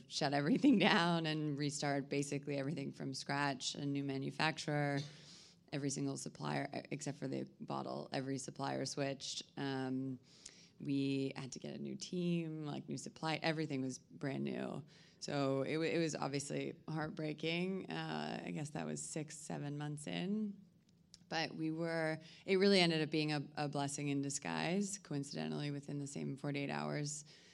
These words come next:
the U S market opened up when they announced that the Farm Bill would pass. <laughs> And we, and that took a while, but it happened. So it, it ended up being, uh, like, it, uh, we've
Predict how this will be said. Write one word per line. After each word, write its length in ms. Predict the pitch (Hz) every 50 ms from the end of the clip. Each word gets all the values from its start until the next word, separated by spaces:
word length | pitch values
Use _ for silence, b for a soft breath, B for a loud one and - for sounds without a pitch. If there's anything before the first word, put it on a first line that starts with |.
| B B B -
the 120 | - 156
U 240 | 147 143 143 143 143
S 220 | 147 147 143 - 156
market 280 | 147 143 143 - 151
opened 320 | 151 151 147 151 160 151 151
up 220 | 156 175 202 185 - -
when 160 | 165 151 147
they 80 | 147 147
announced 300 | 147 151 147 151 147 147
that 180 | 147 151 -
the 120 | - 151 147
Farm 280 | - - 143 147 147
Bill 160 | 147 151 156 156
would 120 | 165 165
pass. 460 | 165 190 185 196 262 294 - - - 240 233 -
<laughs> 120 | - - -
And 220 | 262 240 202 185
we, 80 | 185 185
and 420 | 185 180 - 175 175 170 170 170
that 180 | 170 165 165 -
took 160 | - 190 190
a 60 | 160
while, 360 | 156 156 151 160 175 190 208
but 220 | 196 165 156 139 - -
it 240 | - 151 147 - -
happened. 540 | 151 143 143 147 - 180 202 226 247 240 B B B B B B B B B B B B
So 140 | - 196 185
it, 120 | 185 160
it 160 | - 165 170
ended 300 | 165 175 170 170 165 160
up 160 | 160 156 156
being, 580 | 151 151 147 143 143 143 139 139 139 139 135 - - - - - -
uh, 80 | - 110 135 139 - - -
like, 180 | 135 135 127 131
it, 140 | 135 143 - -
uh, 100 | - - - -
we've 320 | 143 151 156 147 151 -